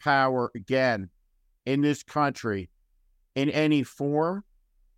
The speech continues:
and in any combination. And what that means is that we, the people of all different faiths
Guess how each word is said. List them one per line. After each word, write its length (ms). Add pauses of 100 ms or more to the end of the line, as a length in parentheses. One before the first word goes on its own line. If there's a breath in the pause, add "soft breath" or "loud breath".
and 160
in 220
any 340
combination. 1040 (340)
And 260
what 240
that 260
means 360 (1800)
is 180
that 200
we, 240
the 140
people 580 (1900)
of 160
all 420
different 500
faiths 760